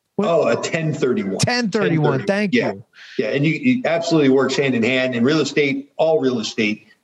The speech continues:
Speaker 2: allows a ten thirty-one exchange. Um,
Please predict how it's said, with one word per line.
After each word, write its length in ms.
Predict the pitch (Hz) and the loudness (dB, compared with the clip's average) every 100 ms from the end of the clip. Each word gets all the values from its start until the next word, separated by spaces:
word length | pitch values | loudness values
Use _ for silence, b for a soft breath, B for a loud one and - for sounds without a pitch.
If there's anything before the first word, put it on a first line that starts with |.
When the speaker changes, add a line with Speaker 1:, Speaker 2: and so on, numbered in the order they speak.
| - | -4
Speaker 2:
allows 360 | 127 127 120 | -2 -2 -2
a 60 | 123 | -2
ten 200 | 139 127 | -2 0
thirty-one 440 | 127 113 110 113 | 0 2 2 2
exchange. 640 | 107 - 117 104 95 92 b b b - | 0 -2 -2 -2 -4 -10 b b b -8
Um, 420 | 120 107 101 98 | -4 -4 -4 -8